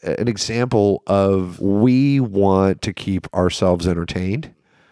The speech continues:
We want to do good works while making money and doing, living life on our terms.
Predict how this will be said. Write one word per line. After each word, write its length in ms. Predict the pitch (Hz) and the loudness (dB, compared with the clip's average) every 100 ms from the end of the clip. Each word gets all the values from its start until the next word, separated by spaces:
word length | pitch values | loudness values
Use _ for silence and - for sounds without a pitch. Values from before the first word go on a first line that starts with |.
| _ - | _ -4
We 240 | 98 107 | 2 2
want 400 | 104 101 101 95 | 4 2 2 0
to 80 | 107 | -4
do 180 | 85 98 | -2 0
good 200 | 92 90 | 2 0
works 460 | 85 87 131 - - _ _ _ | 0 0 -2 -8 -10 _ _ _
while 380 | - 82 85 92 | -8 -2 0 0
making 560 | 110 104 - 107 107 107 | -2 -4 -6 -10 -10 -6
money 380 | 90 98 135 160 _ _ _ | -2 -2 -2 -6 _ _ _
and 540 | 127 123 120 117 113 98 | 0 2 2 0 -4 -2
doing, 260 | 123 123 - | 0 0 0
living 340 | 110 120 120 | 0 2 2
life 220 | 113 113 | 0 0
on 120 | 107 101 | 2 2
our 120 | 95 | 0
terms. 560 | - 110 76 78 - | 0 -2 -2 -8 -14